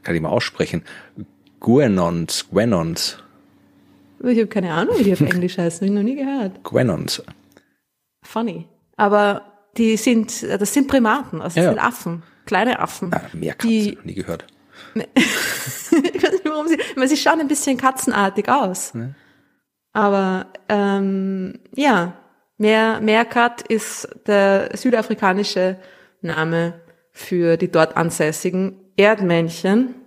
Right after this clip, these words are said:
Speaker 2: Und drum passt der Name von dem Teleskop ganz gut. Wie auch immer.
Speaker 1: Oh, also die haben jetzt
Speaker 2: <laughs>
Speaker 1: ein schönes, schönes Bild gesehen, das so schön ist, aber wir können es alle nicht sehen, das Bild, aber erklär uns doch mal, was drauf ist.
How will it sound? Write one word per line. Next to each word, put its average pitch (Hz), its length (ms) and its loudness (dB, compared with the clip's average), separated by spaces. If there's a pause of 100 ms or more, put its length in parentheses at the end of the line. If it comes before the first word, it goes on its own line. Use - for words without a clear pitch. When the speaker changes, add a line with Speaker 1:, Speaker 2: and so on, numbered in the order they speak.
(960)
Speaker 2:
Und 180 220 0
drum 165 180 -2
passt 143 280 -8
der - 80 -2
Name - 260 -6
von 180 180 -10
dem 165 140 -8
Teleskop - 460 -8
ganz 175 260 -8
gut. - 300 -14 (1120)
Wie 196 200 2
auch 220 80 -4
immer. 175 300 -4 (340)
Speaker 1:
Oh, - 160 4
also 185 140 2
die 170 180 4
haben 147 120 2
jetzt - 160 2
Speaker 2:
<laughs> - 0 -
Speaker 1:
ein 131 120 4
schönes, 160 340 0
schönes 139 340 -2
Bild 147 240 0
gesehen, 156 260 2
das 127 160 0
so 143 100 -2
schön 147 280 0
ist, 175 200 0
aber 113 240 2
wir 107 80 -2
können 123 200 -2
es - 80 -6
alle 107 140 0
nicht 95 160 -4
sehen, 107 160 -4
das 147 140 -2
Bild, 160 200 2
aber 135 240 2
erklär 127 320 2
uns 123 100 -2
doch 110 120 -2
mal, 107 100 0
was 101 140 -2
drauf - 340 -10
ist. - 260 -12